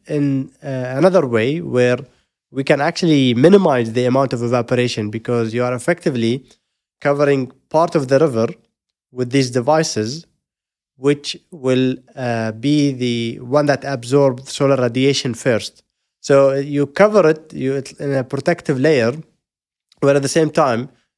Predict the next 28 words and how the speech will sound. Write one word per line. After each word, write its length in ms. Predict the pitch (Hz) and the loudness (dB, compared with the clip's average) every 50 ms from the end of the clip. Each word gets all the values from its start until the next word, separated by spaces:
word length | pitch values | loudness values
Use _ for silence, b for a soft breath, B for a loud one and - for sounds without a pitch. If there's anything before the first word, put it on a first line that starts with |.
| _ - | _ -8
you 120 | 135 131 | -8 -4
produce 360 | 127 143 139 143 151 143 143 | -2 -2 0 0 0 0 0
the 120 | - 139 131 | -2 0 2
water 380 | 135 143 143 143 - 113 123 - - _ _ _ _ _ _ _ | 2 2 2 0 0 -2 -2 -4 -6 _ _ _ _ _ _ _
and 200 | - 117 120 123 | -8 -6 -4 -2
use 220 | 127 135 139 127 | 0 0 0 0
the 120 | 123 127 123 | 0 0 2
water 280 | 127 131 127 - 131 | 2 0 0 -2 -4
for, 500 | 117 - - 123 120 120 120 117 113 - - _ - | -6 -4 -2 -2 0 0 0 0 -2 -6 -12 _ -10
uh, 500 | 127 123 117 117 110 110 107 107 101 101 107 - _ b b b b b b b b b _ _ 139 | -8 -6 -6 -4 -4 -4 -4 -6 -6 -8 -10 -14 _ b b b b b b b b b _ _ -14
uh, 260 | 117 110 107 113 123 - | -12 -10 -10 -12 -12 -8
any 180 | - 127 123 127 | -6 -4 -2 -2
application 560 | 120 117 - 123 117 - 127 117 - 120 113 | -4 -4 -6 -6 -4 -4 -4 -4 -4 -4 -4
you 140 | 110 113 117 | -2 -2 0
like. 300 | 117 107 101 101 - - | 0 -2 -2 -4 -8 -10
So 320 | - - 127 123 123 120 | -6 -2 0 2 2 2
definitely 580 | 120 117 123 165 165 202 196 190 180 - 160 139 | 0 0 -2 0 2 4 2 2 4 2 0 2
this 200 | 127 143 160 - | 2 0 -2 -2
technology 680 | - 143 139 139 139 139 131 113 110 110 110 117 120 - _ _ _ _ _ _ _ _ _ _ _ | -2 -2 0 2 2 2 2 0 0 -2 -4 -4 -6 -10 _ _ _ _ _ _ _ _ _ _ _
can 220 | - 139 131 131 123 | -4 -2 -2 -2 -2
help 360 | 117 156 156 170 160 165 - | -2 0 2 2 2 0 -4
in 160 | 139 127 123 | -6 -4 -2
minimizing 560 | 131 139 143 139 135 135 131 127 123 127 120 | 0 0 2 2 2 2 2 0 0 -2 -4
the 80 | 113 120 | -4 -4
amount 300 | - 123 127 127 123 127 | -2 -2 0 0 0 -2
of 100 | 117 117 | -4 -4
water 320 | 120 123 120 - 131 120 | -2 -2 -2 -2 -2 -4
evaporating. 720 | 117 117 120 117 113 - 123 135 156 151 - 117 113 135 147 | -2 -2 -2 -2 -2 -2 -2 -2 -2 -2 -4 -6 -6 -6 -8